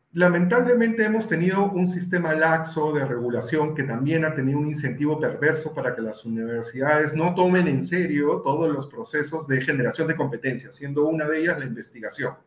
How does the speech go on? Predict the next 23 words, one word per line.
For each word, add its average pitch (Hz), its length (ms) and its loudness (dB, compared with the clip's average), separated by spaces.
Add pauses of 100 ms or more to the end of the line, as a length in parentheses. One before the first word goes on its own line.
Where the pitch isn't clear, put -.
¿no? 123 240 -16 (460)
Eh, 127 220 -6
en 151 120 2
este 160 180 2
sentido, 151 480 6 (280)
un 180 160 6
ejemplo 190 340 6
clarísimo 151 540 4
de 190 80 10
eso 180 160 6
es 170 40 6
la 156 100 4
aprobación 123 420 2
del 160 100 4
bachillerato 135 520 2
automático 143 500 4
y - 20 4
luego 147 240 6
su 170 140 2
extensión, 131 640 2
¿no? 160 100 0
Su 135 140 -4
ampliación, 113 600 -2